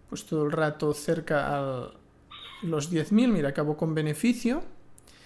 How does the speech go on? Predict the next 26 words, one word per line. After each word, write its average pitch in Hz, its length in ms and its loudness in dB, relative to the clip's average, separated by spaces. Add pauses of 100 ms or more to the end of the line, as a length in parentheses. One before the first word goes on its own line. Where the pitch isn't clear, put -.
(260)
diez 175 240 2
mil 190 220 2
ciento 180 380 2
treinta 165 320 0
y 160 40 2
cinco. 247 560 2 (2500)
En 170 140 -2
modo 165 240 0
visual 170 360 4
hemos 156 180 0
hecho 156 240 -2
todo 160 220 0
un 170 120 2
año, 254 280 6
mira, 156 220 0
vamos 143 280 -4
a 151 60 -4
comprobar 151 520 0
esta 147 360 -2
de 151 140 0
aquí, 240 840 2 (500)
fue - 180 -2
cuando 151 400 -2
tocó 151 560 -2 (240)
el 156 240 -2
treinta. 220 800 2